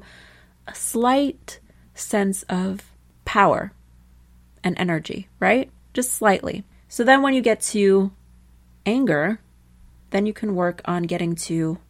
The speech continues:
frustration. Frustration's a little bit lighter than anger, and it's not so far off that it's hard to get to there from feeling angry. You see how sometimes you can be, like, angry, but then you just kind of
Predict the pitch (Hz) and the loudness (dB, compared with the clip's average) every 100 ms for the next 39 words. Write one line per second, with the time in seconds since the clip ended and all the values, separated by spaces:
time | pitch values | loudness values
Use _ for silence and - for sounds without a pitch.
0 | _ _ _ - 160 - - - - - | _ _ _ -10 -8 -8 -8 -8 -10 -12
1 | 190 - - - - _ _ _ _ 202 | -16 -20 -20 -20 -20 _ _ _ _ -6
2 | 202 - 294 - 277 226 214 208 190 165 | -6 -4 -4 -2 -2 0 2 2 0 0
3 | 175 165 160 160 - 160 151 147 - - | 0 0 -2 -4 -4 -4 -4 -6 -8 -18
4 | - - 220 - 233 247 - 285 285 - | -14 -4 -2 0 0 0 4 4 4 6
5 | 247 214 196 202 196 196 - - 185 185 | 6 6 4 4 0 -2 -6 4 4 4
6 | - 175 180 170 - - - _ - - | 0 -4 0 0 0 -10 -18 _ -10 0
7 | 269 208 180 180 185 185 180 190 185 185 | 2 4 4 2 0 -2 -2 0 0 0
8 | - 185 180 151 151 196 - _ _ _ | -2 -2 -2 -4 -6 -8 -16 _ _ _
9 | - - 240 240 233 226 226 214 202 196 | -14 -2 2 2 2 0 -2 0 0 -2
10 | 190 196 190 180 - 196 202 202 202 196 | 0 0 2 0 -2 0 2 2 2 0
11 | 190 190 185 - 196 185 180 175 | 0 -2 -4 -4 -2 2 0 -2